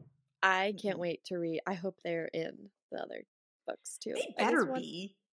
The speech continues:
Speaker 1: I just wanna read about them again.
Speaker 2: How could you possibly have a book about, like, Beckett and Lila,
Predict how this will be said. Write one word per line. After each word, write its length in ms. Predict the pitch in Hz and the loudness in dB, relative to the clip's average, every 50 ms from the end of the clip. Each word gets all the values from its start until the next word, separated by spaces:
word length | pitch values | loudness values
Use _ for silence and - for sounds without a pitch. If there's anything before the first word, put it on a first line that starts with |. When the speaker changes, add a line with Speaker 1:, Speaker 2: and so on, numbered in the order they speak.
| _ - | _ -6
Speaker 1:
I 80 | 269 294 | -4 -4
just 140 | 311 330 - | -4 -2 -2
wanna 260 | 359 370 381 415 392 | -2 0 0 0 0
read 180 | 359 320 330 - | 0 0 -2 -2
about 300 | - - - - - - | -2 -2 -4 -6 -4 -6
them 160 | 311 277 277 | -8 -8 -8
again. 500 | 277 269 - - - - - 302 320 - _ _ _ _ _ _ | -8 -6 -4 -4 -4 -4 -6 -8 -12 -18 _ _ _ _ _ _
Speaker 2:
How 140 | - 285 320 | 0 0 4
could 180 | 311 392 381 427 | 4 4 4 2
you 80 | 440 - | 2 2
possibly 380 | 349 339 320 330 320 320 302 | 2 2 2 2 0 0 2
have 140 | 277 285 277 | 2 2 0
a 60 | 262 | 0
book 220 | 214 233 240 247 240 | 0 -2 -2 -2 -2
about, 240 | 208 214 202 - | -4 -2 -4 -4
like, 180 | 185 180 175 - | -4 -6 -8 -8
Beckett 280 | - 160 165 170 151 - | -8 -8 -6 -6 -6 -6
and 60 | 175 175 | -6 -8
Lila, 220 | 156 156 151 - | -8 -10 -10 -12